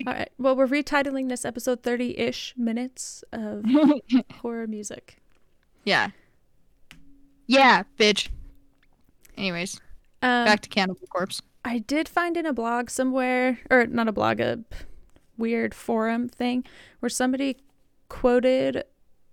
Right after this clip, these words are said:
Speaker 1: from a Decibel magazine, June two thousand eight, page seventy-one, they even cited it, uh, that Chris Barnes, the,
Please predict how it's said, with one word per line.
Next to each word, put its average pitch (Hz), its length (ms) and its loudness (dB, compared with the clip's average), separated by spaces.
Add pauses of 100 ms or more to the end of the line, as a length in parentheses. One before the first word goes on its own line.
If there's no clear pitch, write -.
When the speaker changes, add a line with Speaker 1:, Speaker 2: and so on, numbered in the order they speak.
Speaker 1:
from 240 680 -4 (280)
a 226 600 -4 (640)
Decibel 247 540 -2
magazine, 233 600 -2
June 214 280 -6
two 233 140 -6
thousand 220 360 -6
eight, 240 280 -6
page 302 320 -6
seventy-one, 196 600 -6
they 202 80 -6
even 202 260 -6
cited 196 380 -8
it, 202 220 -10 (680)
uh, 226 280 0 (100)
that - 260 -2
Chris - 280 -2
Barnes, 247 600 -4 (680)
the, 214 600 -4